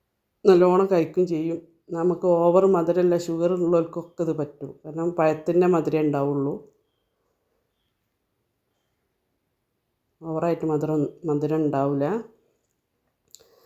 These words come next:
അപ്പോൾ നമുക്ക് ഈ കഷ്ണം എല്ലാം ഞാൻ അങ്ങനെ ചെയ്ത് വരട്ടെ കേട്ടോ. ഫുള്ളായിട്ട് നമുക്ക് അങ്ങനെ ചെയ്ത് വരാം. ഇപ്പോൾ ഇതാ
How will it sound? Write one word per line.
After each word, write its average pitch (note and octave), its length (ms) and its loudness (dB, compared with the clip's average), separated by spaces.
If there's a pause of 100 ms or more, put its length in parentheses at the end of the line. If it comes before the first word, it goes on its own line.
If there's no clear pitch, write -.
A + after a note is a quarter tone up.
(260)
അപ്പോൾ B3 200 2
നമുക്ക് B3 240 2 (120)
ഈ - 20 -2 (120)
കഷ്ണം G#3 340 2
എല്ലാം G3+ 400 4
ഞാൻ F#3 180 4
അങ്ങനെ F3 300 2
ചെയ്ത് D#3 240 -2
വരട്ടെ D3 240 -6
കേട്ടോ. C#3 200 -6 (1900)
ഫുള്ളായിട്ട് F#3+ 480 2
നമുക്ക് E3+ 260 -2
അങ്ങനെ D#3 240 -2
ചെയ്ത് D3 240 -4
വരാം. E3 220 -4 (2250)
ഇപ്പോൾ C4+ 160 4
ഇതാ C4 80 6